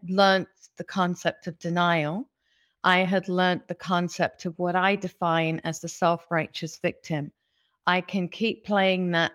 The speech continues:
movie in my head of what happened from my perspective, and it justifies me being angry. It justifies where I am in life. It justifies me being sad. So when you do that to yourself,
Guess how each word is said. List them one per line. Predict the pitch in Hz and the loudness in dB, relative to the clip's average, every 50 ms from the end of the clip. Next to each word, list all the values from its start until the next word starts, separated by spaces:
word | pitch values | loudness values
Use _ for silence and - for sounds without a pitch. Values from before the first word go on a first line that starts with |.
| _ 190 | _ 0
movie | 196 208 226 240 196 208 190 175 170 170 - - | 2 2 2 2 2 2 0 0 -2 -4 -6 -4
in | - 185 180 175 | -2 -2 0 0
my | 170 165 165 170 170 - | 0 0 0 0 -2 -6
head | - - 208 240 226 202 175 165 170 165 - - | -8 0 2 4 4 6 4 2 0 -2 -4 -6
of | 170 - _ | -6 -6 _
what | 175 185 175 - 151 | 2 2 2 2 -2
happened | 151 196 185 180 180 - - 180 160 160 185 208 208 - _ | -2 0 0 0 -2 -2 -6 -4 -4 -4 -6 -8 -8 -10 _
from | - 196 185 185 | -2 -2 0 2
my | 180 175 175 180 | 2 2 2 0
perspective, | 180 - - 175 - - _ 160 - - _ - - 160 147 170 180 _ _ _ _ _ _ _ _ _ _ _ _ _ _ | -2 -6 -12 -12 -12 -4 _ -4 -4 -4 _ -6 -4 -4 -4 -4 -6 _ _ _ _ _ _ _ _ _ _ _ _ _ _
and | 202 202 196 190 190 190 - - | 2 4 4 4 2 0 0 -2
it | 202 180 - | -2 -2 2
justifies | - 220 233 226 - - 220 - 208 180 170 165 165 165 - - | 0 0 0 0 -4 -8 -4 -2 0 2 2 2 0 -2 -2 -2
me | 196 185 180 | -2 -2 -2
being | 175 - 180 170 165 165 - - | -2 -2 -2 -2 -2 -2 -4 -2
angry. | 170 170 165 170 180 - 190 196 208 233 240 | -2 0 0 0 0 0 0 2 2 2 0
It | - - - - - | 0 -2 -4 -4 -2
justifies | - 185 165 - - 185 - - 185 170 165 165 165 - | -2 -2 -2 -4 -12 -8 -4 0 2 2 2 0 0 0
where | 185 175 170 160 | 0 2 4 4
I | 165 | 4
am | 160 156 160 160 175 | 4 4 2 2 2
in | 190 202 208 208 214 | 2 2 2 2 4
life. | 220 220 226 240 226 - _ | 4 4 4 2 0 -2 _
It | 190 - - | -6 -6 -2
justifies | - 190 170 - - 185 - - 175 170 170 170 - | -2 -4 -4 -4 -10 -10 -8 -4 -2 -2 -2 -2 -4
me | 180 175 170 - | -4 -4 -4 -4
being | - 170 165 165 175 | -4 -4 -4 -4 -6
sad. | - - - 262 254 240 202 165 143 143 - _ _ _ _ _ _ _ _ _ | -10 0 2 4 4 4 4 2 0 -2 -6 _ _ _ _ _ _ _ _ _
So | - - 262 247 | 0 2 4 4
when | 208 240 247 262 262 | 6 4 6 6 6
you | 285 285 269 | 6 4 2
do | 214 - 269 294 311 311 | 0 0 2 2 2 4
that | 277 240 196 - - - | 4 2 2 0 -2 -6
to | - 214 | -4 -2
yourself, | 190 180 170 165 - - 180 160 151 156 165 | -2 -2 -2 -4 -4 -2 0 0 0 0 -2